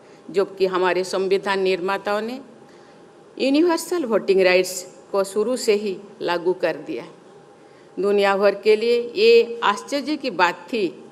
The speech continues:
लेकिन महिलाओं को बराबरी का अधिकार और सम्मान देना तो भारतीयता का मूल भाव रहा है।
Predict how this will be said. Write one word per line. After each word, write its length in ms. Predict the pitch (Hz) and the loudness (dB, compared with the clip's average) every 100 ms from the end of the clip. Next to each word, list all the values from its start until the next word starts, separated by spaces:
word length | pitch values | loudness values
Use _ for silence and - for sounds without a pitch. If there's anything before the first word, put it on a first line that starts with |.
| - | -12
लेकिन 440 | 170 208 202 202 190 | 0 0 0 -2 0
महिलाओं 520 | 196 196 202 196 202 - - - - | 0 0 2 2 -2 -10 -20 -20 -4
को 140 | 196 | -2
बराबरी 540 | 160 185 180 190 214 226 | 2 4 4 4 2 0
का 260 | 233 220 - - - - | -2 -2 -4 -16 -14 -2
अधिकार 680 | 185 220 233 202 180 - - | 2 4 6 4 2 -6 -2
और 100 | 196 | -2
सम्मान 540 | - 214 214 220 214 | 0 -2 0 -2 0
देना 280 | 196 202 214 | 0 2 0
तो 180 | 202 185 | -2 -6
भारतीयता 880 | 156 180 175 196 190 202 190 196 190 | -6 -4 -2 -2 -2 -4 -2 -2 -4
का 260 | 190 175 180 - - | -4 -8 -10 -20 -8
मूल 300 | 180 190 190 | -2 0 0
भाव 340 | 185 180 185 160 | 0 -2 -2 -2
रहा 240 | 156 165 | -6 -6
है। 300 | 175 - - | -10 -16 -20